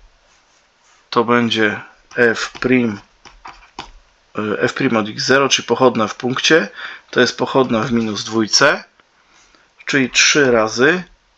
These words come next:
i teraz minus dwa do kwadratu, dodać dwa razy a i razy x, czyli minus dwa,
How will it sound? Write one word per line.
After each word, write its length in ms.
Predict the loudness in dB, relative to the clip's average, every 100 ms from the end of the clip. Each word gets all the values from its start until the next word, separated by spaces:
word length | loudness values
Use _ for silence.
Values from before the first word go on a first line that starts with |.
| _ _ _ _ _ _
i 60 | -4
teraz 320 | 0 0 0
minus 360 | -2 0 -2 0
dwa 180 | 2
do 100 | 2
kwadratu, 720 | 0 -4 -2 -4 -2 -2 0 -2 -10 -20 -20 _ _ -20 -20 _ _ _ _ _ _ -20 -20 -8
dodać 540 | 2 2 2 -2 -4 -8
dwa 300 | 0 4 4
razy 480 | 2 -2 -6 -4
a 260 | 0 2 0 -6 _ _ _ -4
i 80 | 2
razy 440 | 2 0 -4 -8 -10 -12
x, 220 | -8 -4
czyli 280 | -2 -2 -2
minus 400 | -2 -4 -4 -8
dwa, 460 | -4 0 2 2